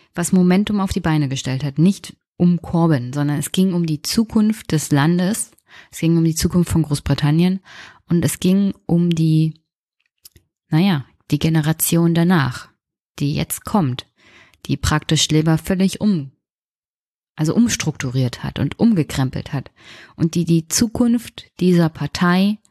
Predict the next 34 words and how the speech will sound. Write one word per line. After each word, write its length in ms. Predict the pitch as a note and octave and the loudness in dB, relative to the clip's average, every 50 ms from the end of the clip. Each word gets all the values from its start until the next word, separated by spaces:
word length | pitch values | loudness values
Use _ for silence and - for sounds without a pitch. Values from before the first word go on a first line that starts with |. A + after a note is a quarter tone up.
| _ _ _ _ _ _ _ _ | _ _ _ _ _ _ _ _
auch 260 | - D3+ F3 F#3 - | -2 -2 -2 -2 0
im 120 | - - F3 | 0 0 0
Parlament 540 | - - - D#3+ D#3+ E3 E3 D#3+ D#3 D3 - | 0 0 0 0 0 2 2 2 2 0 -2
sein 280 | - A#2 A#2+ A#2 A#2+ | -4 -4 -4 -4 -6
wird. 260 | A#2 A#2 A#2+ A#2 - - _ _ _ _ _ _ _ _ - - _ _ _ _ _ | -8 -8 -10 -10 -14 -18 _ _ _ _ _ _ _ _ -20 -20 _ _ _ _ _
Und 640 | - - D3+ D3+ C#3+ C#3 C#3 C#3 C#3+ - - - - _ _ _ _ _ _ | -4 0 2 2 2 2 -2 -4 -8 -10 -14 -16 -18 _ _ _ _ _ _
da 100 | - F3+ | -2 0
spiele 280 | - - - F#3 E3+ | 0 0 0 0 2
ich 100 | E3+ D#3+ | 2 2
euch 140 | E3 D#3 - | 2 0 0
jetzt 160 | - - - | -2 -4 -2
mal 260 | - D#3+ C#3+ C#3 C3+ - _ _ _ _ _ _ | -2 0 0 0 -2 -4 _ _ _ _ _ _
Abschluss 880 | - F#3+ - - - - - - F#3 F#3 F#3 - - - - - - - _ - | -4 -4 -2 -2 -2 -4 -2 -2 -2 -2 -2 -4 -6 -10 -12 -14 -18 -20 _ -2
eine 280 | D3 D3+ D3+ D3+ D3+ | 0 2 4 4 4
Doku 280 | C#3+ E3+ F3+ - - A3+ | 2 2 0 2 0 -2
vor, 400 | F#3+ - - G#3 G3+ G3 G3 F#3+ | -2 -2 -2 0 2 2 2 0
die 220 | F3 F3+ F3 E3+ | 0 0 -2 -2
ich 240 | E3+ - - - - _ _ _ _ _ _ | -2 -4 -10 -14 -18 _ _ _ _ _ _
mir 200 | - E3+ E3+ E3+ | -2 2 4 4
mittlerweile 540 | E3+ F3 E3+ - E3+ D#3+ D#3+ D#3+ D#3 D#3 D3+ | 4 4 2 2 0 0 0 2 2 2 2
mehrmals 540 | D3+ D3 D#3+ F#3+ A3 A3+ G3+ F#3+ E3 D#3+ - | 2 2 4 4 4 4 4 2 2 0 -2
angesehen 540 | C#3+ C#3+ D3 D#3+ D#3+ D3 D3+ D#3 D#3 D#3+ D#3+ | -2 -2 0 0 0 2 2 2 4 2 2
habe, 300 | D#3+ D#3 D#3 E3+ F3+ F3+ - _ - - - - _ _ - | 2 2 0 0 -2 -4 -8 _ -20 -20 -20 -20 _ _ -4
die 140 | D#3+ D#3 | -4 -2
sehr, 260 | D3 D#3+ E3 E3 E3 D#3+ | 0 2 4 4 4 2
sehr 140 | D3+ D3 | 2 0
interessant 480 | C#3 C#3 - D3+ C#3 - D#3+ D#3 D#3 D#3 | 0 -2 -4 -6 -4 -2 0 0 0 0
war, 80 | D#3 D3 | 0 0
die 160 | C#3+ D3 C#3+ | 0 2 2
ihr 100 | D3 D3+ | 2 4
in 80 | D3 | 4
den 160 | D3 D3 D3 C#3+ | 4 4 2 2
Shownotes 420 | - - E3 E3 E3 D#3+ D#3+ - | 0 2 2 2 2 2 0 -2
findet. 340 | - E3 D#3 D3+ D3 D3 | 0 0 2 2 0 -2